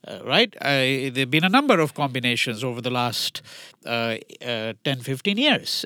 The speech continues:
and that continues to be the case. Uh, now, i-, i-, in general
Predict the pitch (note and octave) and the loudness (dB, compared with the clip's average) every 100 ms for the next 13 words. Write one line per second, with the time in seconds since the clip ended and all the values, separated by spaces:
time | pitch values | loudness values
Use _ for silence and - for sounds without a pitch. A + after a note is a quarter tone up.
0 | B2+ B2+ C#3 C#3 D3+ C3+ C#3+ C#3 C#3 - | 0 2 4 2 0 -2 -2 -2 -2 -2
1 | D#3 E3 - C4+ E3+ - - - - - | -2 -2 2 2 2 -2 -6 -10 -16 -18
2 | - - - D#3+ F#3+ G3 - _ E3+ E3 | -20 -18 -2 4 6 6 0 _ -10 -8
3 | - D#3+ - F3+ E3+ C#3 G3+ D4 D4+ C3 | -8 -8 0 0 2 4 6 6 6 4
4 | A2 | 4